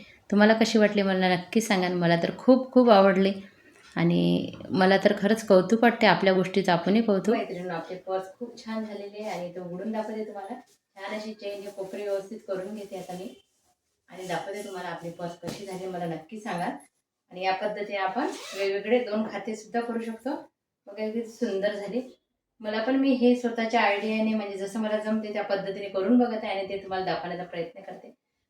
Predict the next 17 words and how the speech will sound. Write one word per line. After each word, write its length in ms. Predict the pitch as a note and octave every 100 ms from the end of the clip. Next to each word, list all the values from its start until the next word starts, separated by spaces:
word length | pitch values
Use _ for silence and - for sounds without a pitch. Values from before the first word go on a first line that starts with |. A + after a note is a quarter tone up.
| -
पण 80 | G#3
आजची 240 | F#3 A#3
पर्स 280 | A3 A3+ A3
मला 180 | A3 A3
खरंच 240 | A3 A#3 -
खूप 200 | A3+ A3+
जास्त 240 | B3 B3
आवडली. 340 | G#3+ F#3+ F#3+
बघा 240 | G3+ G3 B3+ - _ _ _ _
कुठे 220 | A3+ B3+
असं 200 | B3 B3
गेलं 260 | A#3 A3+ A3
ना, 120 | A3 B3 _ _ _ _ _ _ _ _ _ A3
छान 180 | A3+
अशा 220 | A#3 A#3+ A3+
आपल्याला 300 | G#3+ A3 G#3+
थोड्या 200 | G#3+